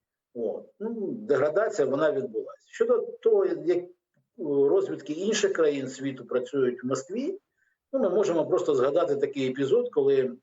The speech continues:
наприкін-, на останні дні там Радянського Союзу Сполучені Штати Америки виводили свою агентуру із-під Кремля по підземним ходам. Тобто і такі епізоди були.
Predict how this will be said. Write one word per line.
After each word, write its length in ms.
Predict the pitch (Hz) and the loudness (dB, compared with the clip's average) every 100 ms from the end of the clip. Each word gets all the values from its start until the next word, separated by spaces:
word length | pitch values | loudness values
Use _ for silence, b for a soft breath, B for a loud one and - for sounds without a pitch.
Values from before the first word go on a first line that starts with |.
| _ | _
наприкін-, 580 | 139 139 143 143 139 147 | -8 -4 0 0 -2 -2
на 100 | 143 | 2
останні 480 | 147 143 147 131 127 | 2 2 0 0 -2
дні 160 | 120 120 | -4 -2
там 160 | 120 | 0
Радянського 520 | 120 120 117 113 - 147 | 0 2 0 -2 -6 0
Союзу 500 | 190 254 202 196 196 - _ _ _ _ _ _ _ _ _ _ _ _ _ | 2 2 2 0 0 -14 _ _ _ _ _ _ _ _ _ _ _ _ _
Сполучені 560 | - 165 185 185 156 147 | -2 2 2 2 0 -2
Штати 420 | - 180 - 156 | 0 0 2 2
Америки 460 | 151 226 240 - 165 | 4 4 2 2 2
виводили 640 | 170 175 170 151 139 131 | 2 4 2 2 2 2
свою 420 | - 151 139 127 | 2 0 2 2
агентуру 840 | 131 131 139 139 226 254 143 - - _ _ _ | 4 2 2 -2 0 2 2 0 -6 _ _ _
із-під 720 | 247 285 214 - - 214 208 | 2 2 0 -4 -4 -2 -2
Кремля 600 | - 170 160 117 92 - - _ _ _ _ _ _ _ _ | 0 0 2 0 -4 -6 -16 _ _ _ _ _ _ _ _
по 120 | 170 180 | 0 0
підземним 560 | 147 123 160 151 139 | 0 0 0 0 -4
ходам. 360 | 127 120 - - _ _ _ _ _ _ _ _ | -2 -2 -2 -12 _ _ _ _ _ _ _ _
Тобто 220 | 147 - 151 | -4 0 2
і 40 | |
такі 280 | 180 370 254 | 2 0 -2
епізоди 480 | - 143 175 170 147 | 0 2 2 2 -2
були. 280 | 117 - | -2 -8